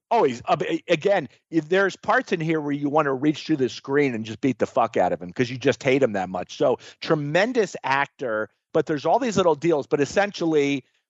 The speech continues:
there is a, uh, and also the woman who works with him is just hysterical. She is great. She is ballsy.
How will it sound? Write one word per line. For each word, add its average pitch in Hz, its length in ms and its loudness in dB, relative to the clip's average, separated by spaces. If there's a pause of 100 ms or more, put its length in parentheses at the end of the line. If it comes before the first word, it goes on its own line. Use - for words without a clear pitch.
(180)
there 156 320 2
is 143 440 0 (120)
a, 131 320 2
uh, 127 240 0
and 170 120 2
also 196 400 0 (120)
the 147 300 -4
woman 160 560 -2
who 175 200 -8
works 147 600 0
with 127 400 0
him 92 460 -2 (640)
is 120 580 2 (800)
just 131 340 0
hysterical. 107 840 0
She 120 220 -2
is 98 180 2
great. 135 460 -2
She 120 200 -2
is 95 100 -2 (140)
ballsy. 127 560 2